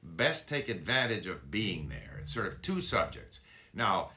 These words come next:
uh, first of all, I want to remind you, if you enjoy these videos,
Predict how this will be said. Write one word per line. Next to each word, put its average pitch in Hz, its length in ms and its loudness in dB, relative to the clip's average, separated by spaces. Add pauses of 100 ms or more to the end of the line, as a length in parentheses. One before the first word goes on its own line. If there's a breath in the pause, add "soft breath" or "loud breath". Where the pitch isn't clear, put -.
(280 loud breath)
uh, 87 260 0
first 170 240 4
of 151 60 0
all, 143 160 8
I 117 280 8
want 113 180 2
to 107 60 4
remind 135 360 4
you, 151 120 0
if 127 200 -4
you 107 140 0
enjoy 127 320 2
these 127 180 0
videos, 110 520 2